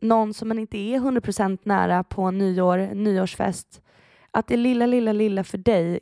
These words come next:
kan betyda så extremt mycket för någon annan och kanske till och med rädda liv. Så om du är lite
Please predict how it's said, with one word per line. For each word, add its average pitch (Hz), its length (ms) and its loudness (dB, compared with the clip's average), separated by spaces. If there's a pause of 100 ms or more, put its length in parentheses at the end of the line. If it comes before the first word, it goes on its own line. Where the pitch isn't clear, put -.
(160)
kan 220 400 -2
betyda 185 600 -2
så 202 480 0
extremt 185 800 -10
mycket 190 280 -2
för 190 80 -6
någon 180 160 0
annan 185 400 0
och - 140 -8
kanske 226 420 -4
till 208 100 -2
och 202 40 2
med 185 140 0
rädda 92 180 0
liv. - 320 -4 (760)
Så - 240 -2
om 269 320 2
du 220 200 2 (520)
är 285 180 2
lite 185 580 0